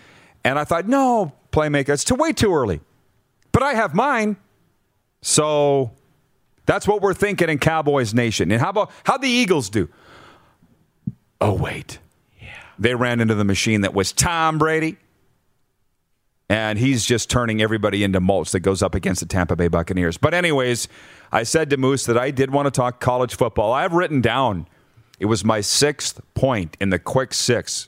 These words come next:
We only got through four before we got sidetracked. But U B C won here in the Sweatpants capital. The Saskatchewan Huskies won. Manitoba Bisons won.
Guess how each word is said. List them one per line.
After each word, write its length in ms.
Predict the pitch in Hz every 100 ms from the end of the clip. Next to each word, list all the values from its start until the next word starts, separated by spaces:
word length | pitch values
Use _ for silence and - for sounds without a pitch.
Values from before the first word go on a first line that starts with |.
| _
We 160 | 90 127
only 240 | 160 131
got 440 | 90 127 147 - -
through 320 | 113 107 85
four 680 | - - 143 131 104 110 - _ _ _ _ _ _ _ _ _ _ _ _ _ _ _ _
before 220 | 98 123
we 80 | 117
got 180 | 107 104
sidetracked. 920 | - 139 135 123 - 90 78 - - - _ _ _ _ _ _ -
But 220 | 107 - _ _
U 380 | - 95 139 196
B 180 | 180 190
C 300 | 170 196 190
won 500 | 165 160 160 190 190 - _ _ _ _ _ _ _ _ _ _ _
here 340 | 131 135 135
in 160 | - 127
the 80 | 117
Sweatpants 580 | - 123 - 117 107 -
capital. 320 | 104 101 101
The 100 | 92
Saskatchewan 760 | - 143 - 180 190 - 156
Huskies 680 | 123 151 220 - 165 147 113
won. 440 | 104 123 117 120 - - - _ _ _
Manitoba 580 | 120 156 139 147 127 117
Bisons 580 | 120 196 196 139 131 104
won. 280 | 120 117